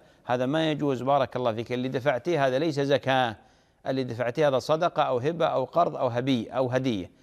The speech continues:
أو، أو هبة مثلا، فأنت الآن م-، يعني مطالبة بأنك تدفعين قيمة هذا، يعني، آه، تدفعين الزكاة قدر اللي دفعتيه من ال-، الفيزا. وتنبهي للموضوع الأول اللي قلته لك،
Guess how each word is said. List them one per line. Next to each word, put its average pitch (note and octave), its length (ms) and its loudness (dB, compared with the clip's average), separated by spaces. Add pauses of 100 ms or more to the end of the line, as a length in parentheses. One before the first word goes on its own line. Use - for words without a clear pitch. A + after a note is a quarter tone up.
(200)
أو، C#3 240 0
أو D3+ 200 4
هبة B2+ 220 2
مثلا، G2 340 -6 (320)
فأنت C#3 360 0
الآن E3 460 -2
م-، - 500 -12
يعني A#2 320 -4
مطالبة D#3 500 2
بأنك C#3 240 -4
تدفعين C#3 480 -2
قيمة C#3 380 -4
هذا، D3 380 2 (380)
يعني، B2+ 380 -2
آه، B2 640 -6
تدفعين C3+ 460 -2
الزكاة C#3+ 560 0 (340)
قدر G3+ 280 2
اللي D3+ 280 0
دفعتيه C#3 640 -2
من C3+ 280 -4
ال-، B2 300 -6
الفيزا. A2+ 460 -2
وتنبهي F3 640 0
للموضوع D#3 460 2
الأول E3+ 580 4 (400)
اللي C#3 160 0
قلته C#3+ 320 -2
لك، A#2 320 -2